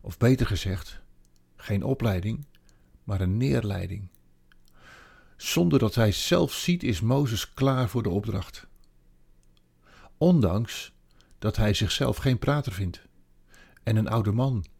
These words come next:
ziet als hij in de spiegel zou kijken. Maar hij moet. En het staat er zo simpel. En wij hebben het volste vertrouwen daarin, omdat we weten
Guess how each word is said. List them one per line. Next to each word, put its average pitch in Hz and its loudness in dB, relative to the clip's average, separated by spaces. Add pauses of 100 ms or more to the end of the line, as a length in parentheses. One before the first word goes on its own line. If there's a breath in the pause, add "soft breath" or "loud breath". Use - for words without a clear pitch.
(140)
ziet - -6 (520)
als - -6
hij 107 -6
in 101 -2
de 98 -4
spiegel 104 -2
zou 98 -2
kijken. 95 -8 (800 loud breath)
Maar 110 4
hij 143 4
moet. 170 2 (1300 loud breath)
En 113 -4
het 107 -4
staat 147 -2
er 123 -2
zo 117 2
simpel. 104 -2 (640 loud breath)
En 107 0
wij 139 6
hebben 117 6
het 98 0
volste 175 4
vertrouwen 139 2
daarin, 95 -2 (240)
omdat 127 2
we 120 2
weten 135 2